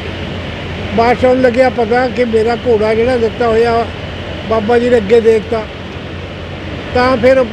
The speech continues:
ਬਾਦਸ਼ਾਹ ਨੇ ਕਿਹਾ ਕਿ ਮੇਰਾ ਘੋੜਾ ਵਾਪਸ ਕਰੋ ਵਜ਼ੀਰ ਹੱਥ। ਤਾਂ ਬਾਬਾ ਜੀ ਨੇ ਕਿਹਾ ਕਿ ਮੈਂ ਤਾਂ ਤੁਹਾਨੂੰ ਪਹਿਲਾਂ ਹੀ ਕਿਹਾ ਤਾਂ ਮੈਨੂੰ ਘੋੜੇ ਦੀ ਕੀ ਲੋੜ ਨਹੀਂ, ਹੁਣ ਮੇਰੇ ਕੋਲ ਕੋਈ ਆਇਆ ਮੈਂ ਦੇ ਦਿੱਤਾ,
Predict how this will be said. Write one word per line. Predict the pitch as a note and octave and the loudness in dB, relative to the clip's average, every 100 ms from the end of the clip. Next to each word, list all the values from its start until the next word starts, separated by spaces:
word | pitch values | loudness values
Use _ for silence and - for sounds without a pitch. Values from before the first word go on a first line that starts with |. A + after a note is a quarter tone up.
| A#3 | -4
ਬਾਦਸ਼ਾਹ | G#3+ A#3 A#3+ A#3 B3 | -2 -2 -2 0 0
ਨੇ | B3 | 0
ਕਿਹਾ | A#3 A3+ G#3+ A3+ A3+ - - | 0 0 0 -2 -4 -8 -6
ਕਿ | A3+ | 2
ਮੇਰਾ | A#3 A#3+ | 4 4
ਘੋੜਾ | A#3 A#3+ G#3+ G#3+ | 2 2 2 0
ਵਾਪਸ | G#3+ G#3 - F#3+ | -2 -4 -4 -2
ਕਰੋ | G3 G3 F3+ - - G3 | -2 -2 -4 -8 -8 -6
ਵਜ਼ੀਰ | G#3 G#3 G3+ F#3+ | -2 0 0 0
ਹੱਥ। | - E3+ - - - - - - - - - | -4 -8 -8 -8 -8 -8 -10 -8 -10 -6 -2
ਤਾਂ | G#3+ | 0
ਬਾਬਾ | A3+ G#3+ A#3+ | 2 2 2
ਜੀ | B3 | 2
ਨੇ | B3 A#3 | 2 2
ਕਿਹਾ | A#3 A#3+ | 2 0
ਕਿ | B3 | 0
ਮੈਂ | A#3+ A#3 A#3+ | 0 0 0
ਤਾਂ | |
ਤੁਹਾਨੂੰ | A#3+ A#3+ B3+ | 0 0 -2
ਪਹਿਲਾਂ | A3+ A3+ C#4 | -2 0 0
ਹੀ | |
ਕਿਹਾ | B3+ B3 A#3 | 0 0 0
ਤਾਂ | A#3+ | 0
ਮੈਨੂੰ | A#3 A3+ B3 | 0 0 0
ਘੋੜੇ | B3 A3 | 0 0
ਦੀ | A3+ | -2
ਕੀ | G3+ A3+ | -4 -2
ਲੋੜ | A3 G#3 | 0 0
ਨਹੀਂ, | G3+ A3 A3 - - - - - - - - - - | -2 -6 -6 -10 -10 -10 -10 -10 -10 -10 -10 -10 -4
ਹੁਣ | B3 | 0
ਮੇਰੇ | C4 B3 B3+ | 4 4 4
ਕੋਲ | C4+ C#4 | 4 2
ਕੋਈ | C4+ C4 | 2 2
ਆਇਆ | A#3+ A#3 B3+ | 2 2 2
ਮੈਂ | B3 A3+ | 2 0
ਦੇ | F3+ | -2
ਦਿੱਤਾ, | F3+ D#3+ G#3 | -4 -4 -8